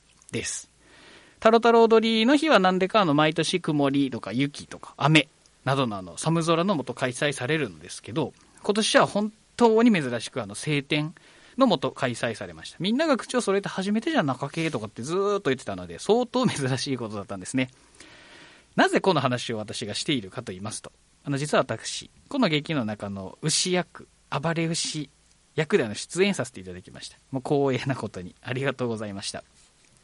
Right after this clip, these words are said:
また、あの、来年以降ですね、牛役をされる方のご活躍楽しみにしておりますと。あの、今度、タロタロ踊りですけど、あの、鹿児島弁で、あの、「タロタロ牛を引いてけー」という掛け声から始まってですけど、あの、おじいちゃんの恩女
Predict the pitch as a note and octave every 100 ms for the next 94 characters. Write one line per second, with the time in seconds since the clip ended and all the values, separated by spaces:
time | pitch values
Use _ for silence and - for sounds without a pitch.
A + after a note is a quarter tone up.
0 | _ F3+ G#3 E3+ C#3+ D3 D#3+ D#3 D#3 C#3+
1 | B3 C#3 C#3 - - - - - - -
2 | B2+ D3+ B2+ B2+ A2 A#2+ A2+ - F#2 F2
3 | - - - A2 G#2 - - - C3+ C3
4 | - B2+ A#2 - G#2+ G2 G2 - - _
5 | _ - - - - - - E3 E3 D4+
6 | D#3+ E3 D3+ D#3 D3 D3+ D3 G2+ - F2+
7 | E2 D#2+ - _ _ _ _ _ _ _
8 | _ - F#3 F3+ F#3+ G#3 F#3 A2+ - E3
9 | F3+ G3 G3 F#3+ G3 F#3 - G3+ - F#3+
10 | F#3+ - G3+ G3+ G2+ G2+ D3+ C3 C#3+ C#3+
11 | C#3 C#3 D3+ D3+ A2+ A2 G#2 F2 D#2+ -
12 | D3+ D#3 A#2 G#2 B2+ C3+ C3+ C3 C#3+ D3+
13 | D3+ A#2 A2 G#2+ G2+ G2